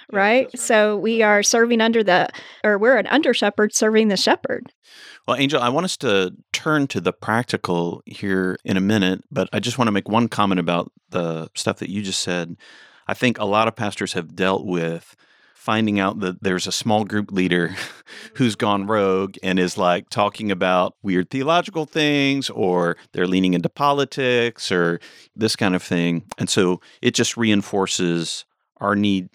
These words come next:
Speaker 1: to lean into that training, to not make assumptions, and to stay connected with our people.
Speaker 2: Right, and to care about their character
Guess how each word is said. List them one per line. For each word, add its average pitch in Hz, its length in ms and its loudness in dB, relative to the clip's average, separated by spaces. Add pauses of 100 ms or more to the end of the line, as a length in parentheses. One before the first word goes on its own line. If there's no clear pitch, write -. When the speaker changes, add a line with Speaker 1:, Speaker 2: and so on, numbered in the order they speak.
(140)
Speaker 1:
to 98 120 -2
lean 113 300 0
into 113 220 -2
that 95 200 0
training, 87 360 0
to - 120 -8
not 95 300 -2
make 95 200 -6
assumptions, 85 600 -6
and 90 120 -4
to 85 60 -4
stay 87 580 0
connected 82 520 -4
with 82 140 -4
our 80 100 -10
people. - 440 -14 (280)
Speaker 2:
Right, 185 240 -4
and 190 120 0
to 208 60 -2
care 208 200 0
about 208 200 2
their 170 120 -2
character 170 640 -12